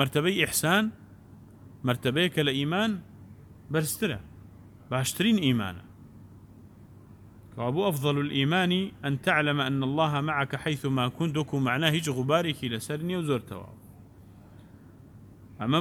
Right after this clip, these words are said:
بۆ چییە؟ یعنی، مەبەست پێی ئەوەیە کە بزانی خواد لەگەڵا، یعنی هەست بە مراقبەی خوا بکەی. "إن ربك لبالمرصاد." یعنی يسمع ويرى. يسمعك ويراك.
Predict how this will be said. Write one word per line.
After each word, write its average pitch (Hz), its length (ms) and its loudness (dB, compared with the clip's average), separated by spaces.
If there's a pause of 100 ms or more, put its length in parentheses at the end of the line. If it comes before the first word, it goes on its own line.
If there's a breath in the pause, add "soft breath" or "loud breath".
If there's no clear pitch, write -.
بۆ 190 100 4 (100)
چییە؟ 202 300 2 (1400)
یعنی، 131 460 4 (1000)
مەبەست 139 360 2
پێی 175 220 2
ئەوەیە 151 440 2 (100)
کە 123 100 -2 (140)
بزانی 123 320 2
خواد 123 340 -2
لەگەڵا، 117 360 2
یعنی 131 180 4
هەست 165 340 2
بە 143 60 6 (100)
مراقبەی 143 520 4
خوا 185 280 2
بکەی. 131 300 0 (100)
"إن 160 160 2
ربك 151 440 0 (360)
لبالمرصاد." 151 840 2 (200)
یعنی 120 260 0
يسمع 180 480 -2
ويرى. 151 480 2 (840)
يسمعك 156 460 -2
ويراك. 190 460 0